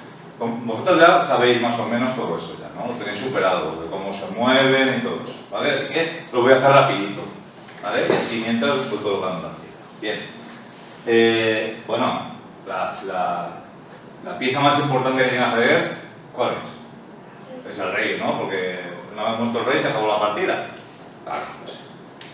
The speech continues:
el rey se coloca, ¿vale? En esta casilla. Para no equivocarnos, hay una regla, bueno, ya lo vamos a ver, ¿vale? Con la siguiente, ¿vale? Después del rey, que tiene un valor infinito,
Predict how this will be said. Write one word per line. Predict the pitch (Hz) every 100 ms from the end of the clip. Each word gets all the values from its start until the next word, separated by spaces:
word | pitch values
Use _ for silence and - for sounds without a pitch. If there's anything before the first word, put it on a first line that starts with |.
| - - - - 98
el | 104
rey | 113 143 160 185 - - -
se | - 117
coloca, | 107 120 156 151 160 - - - - - - - - - - - - - - -
¿vale? | 117 117 175 - -
En | 113
esta | 113 -
casilla. | - - - -
Para | - -
no | -
equivocarnos, | 202 196 190 190 185 214 - - - - 117
hay | 127
una | 131
regla, | - 151 101 - - - -
bueno, | 113 - - - - - - -
ya | -
lo | -
vamos | 87 87
a | 92
ver, | 95 98 98 - - - -
¿vale? | 98 104 107
Con | 101
la | -
siguiente, | 101 107 - 107 107 - - - - - -
¿vale? | 101 120 -
Después | 110 - 170 196
del | - 190
rey, | -
que | 196
tiene | 170 120
un | -
valor | 127 131
infinito, | 123 135 143 151 170 180